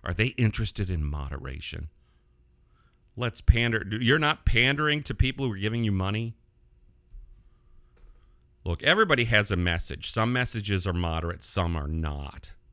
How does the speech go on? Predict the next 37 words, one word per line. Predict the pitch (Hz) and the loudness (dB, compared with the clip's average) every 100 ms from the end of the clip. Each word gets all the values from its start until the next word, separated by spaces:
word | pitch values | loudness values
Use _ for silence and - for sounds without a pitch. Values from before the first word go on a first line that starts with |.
| _ | _
Some | - 120 117 | -4 0 2
are | 110 | 2
more | 101 101 98 | 2 2 2
ideological | 98 98 95 87 90 95 - 82 | 2 2 0 0 -2 -4 -6 -4
than | 78 | -4
others. | 76 80 - - - - - - | -4 -6 -10 -14 -18 -20 -16 -2
My | 120 180 247 | 2 6 6
concern | - 180 - 143 131 | 4 -2 2 2 2
for | 120 113 | -2 -4
small | - 120 120 | -2 -2 -2
donors | 110 110 110 92 87 - - - - _ - | 0 0 0 -2 -6 -10 -16 -20 -20 _ -6
has | 113 110 | -4 2
been | 143 123 | 2 2
the | |
same | 107 127 131 123 | -2 -2 -2 -2
for | 117 104 | -2 -2
a | |
long | 101 101 101 | -2 -2 -4
time. | - 123 110 - - - _ _ _ - | -6 -6 -8 -10 -18 -20 _ _ _ -4
You | 101 | 0
know, | 101 95 | 2 0
I | 101 117 | 2 2
used | 147 139 - | 2 -2 -2
to | 113 | -2
work, | 110 117 - | 2 0 2
when | 98 95 | 2 2
I | |
first | 87 - 147 180 - | 0 -2 -4 -4 -4
came | 180 180 | -2 -2
to | 170 | -4
Washington, | 165 175 - 151 143 | -4 -4 -4 -4 -2
D | 143 135 | -4 -6
C, | - 165 95 87 - _ _ _ _ _ _ _ - | -8 -8 -8 -8 -12 _ _ _ _ _ _ _ -4
down | 131 151 190 | 2 4 4
in | 190 | 2
the | 151 | -2
basement | 123 170 202 - 120 101 | 2 2 2 0 -2 -2